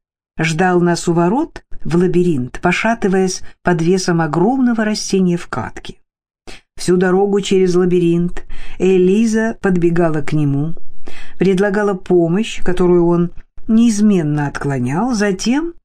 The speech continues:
вновь неслась ко мне, хватала за руку и тащила вперед.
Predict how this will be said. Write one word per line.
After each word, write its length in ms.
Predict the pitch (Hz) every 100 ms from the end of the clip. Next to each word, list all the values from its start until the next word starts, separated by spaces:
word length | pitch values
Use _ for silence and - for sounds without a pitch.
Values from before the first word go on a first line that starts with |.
| _ _ _ _ _ -
вновь 640 | 123 170 226 320 - -
неслась 460 | 202 - 180 165
ко 160 | - 156
мне, 380 | 165 185 269 - - _ _
хватала 520 | - 175 180 180 165
за 240 | 147 185 240
руку 260 | 156 262
и 160 | - 214
тащила 760 | - 147 - - - 254 226 -
вперед. 640 | - - 139 110 - -